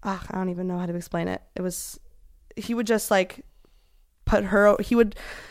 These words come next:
treat her better than he treated me. Like, I, if I had a problem, I asked him about it, he would send something super short. But with her, he would send her, like, a paragraph helping her, you know what I mean? Like, talking her through it. He was just, like, I just felt like he loved her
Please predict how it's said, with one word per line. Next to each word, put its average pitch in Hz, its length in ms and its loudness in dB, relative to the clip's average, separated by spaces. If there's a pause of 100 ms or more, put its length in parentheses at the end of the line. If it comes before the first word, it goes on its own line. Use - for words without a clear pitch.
(120)
treat 277 300 4
her 294 120 10
better 220 320 8
than 202 120 4
he 196 200 0
treated 175 300 0
me. 185 400 0 (460)
Like, 220 300 2 (180)
I, 226 200 6
if 220 100 4
I 220 100 10
had 226 120 6
a 214 40 0
problem, 196 260 4
I 180 60 4
asked 180 180 2
him 185 60 0
about 175 180 2
it, 175 60 2
he 170 100 -2
would 175 100 0
send 170 200 -4
something 185 200 -6
super 175 200 -4
short. 180 240 4
But 180 80 0
with 175 120 0
her, 170 120 0
he 175 100 -4
would 170 60 -4
send 170 120 -4
her, 185 60 -4
like, 165 120 -4
a 175 40 -6
paragraph 175 460 -2
helping 170 360 -4
her, 170 220 -2
you 165 60 -2
know 170 100 -2
what 165 100 -4
I 175 60 -2
mean? 165 180 -4
Like, 170 120 -6
talking 175 200 -6
her 170 80 -4
through 170 160 0
it. 175 40 -4
He 196 140 -2
was 240 140 4
just, 240 160 2
like, 214 220 4 (560)
I 233 100 6
just 247 260 2
felt 262 180 10
like 240 120 2
he 202 200 -4
loved 165 420 2
her - 320 -10